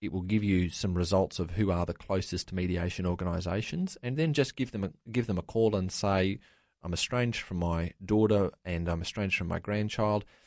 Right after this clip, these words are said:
but I would like to be able to, um, commence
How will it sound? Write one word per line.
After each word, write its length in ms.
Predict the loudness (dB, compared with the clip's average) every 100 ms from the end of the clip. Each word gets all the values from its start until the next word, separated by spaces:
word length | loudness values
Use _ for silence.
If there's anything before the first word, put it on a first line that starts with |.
| _
but 200 | -4 0 2
I 120 | 2
would 180 | 2 2
like 220 | 0 0
to 100 | -4
be 120 | 0
able 200 | 2 2
to, 220 | 2 0 -4 _ _ _ -6
um, 280 | -4 -4 -8 _ -6
commence 560 | 0 0 2 0 -2